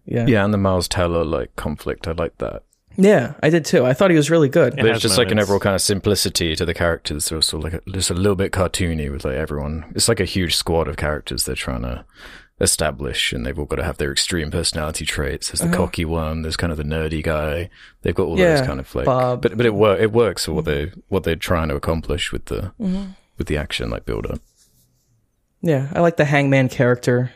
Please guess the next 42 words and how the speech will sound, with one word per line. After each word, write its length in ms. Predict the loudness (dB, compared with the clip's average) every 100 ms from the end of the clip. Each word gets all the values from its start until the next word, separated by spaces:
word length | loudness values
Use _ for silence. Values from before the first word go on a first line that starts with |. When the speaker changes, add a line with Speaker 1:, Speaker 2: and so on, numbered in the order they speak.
| -4
Speaker 1:
and 340 | -2 -2 -4 -4
how 220 | 0 2
it, 80 | 2
like, 200 | 0 -4 _ _
conflicted 500 | -14 -4 0 2 2
with 140 | -2 0
Rooster. 440 | -2 0 0 0
It 40 | 0
was 120 | -2
kinda 400 | 0 2 2 -2 _ _ _ _ 0
kinda 160 | 4 6
like 180 | 6 6
Iceman 480 | 4 4 4 4
and 300 | 4 4 2
Maverick 380 | 2 0 0 0
in 80 | 2
the 80 | 2
original. 520 | 2 2 0 0 -4 -8
I 60 | -4
guess 180 | -4 -4
that's 160 | -4
what 100 | -2
they 80 | 0
were 60 | 0
going 220 | -2 -4
for. 360 | -2 -2 -4 _ _ 0
But 100 | 4
yeah, 60 |
that, 140 | 6 4
Speaker 2:
Yeah, 80 | 4
Speaker 1:
like, 100 | 4
those 160 | 4
Speaker 2:
yeah. 60 | 4
Speaker 1:
scenes 180 | 2 2
were 80 |
good. 180 | 2 4
And 120 | 4
how 160 | 4 4
at 100 | 2
the 160 | 2 2
end, 280 | 2 2 0
like, 220 | 0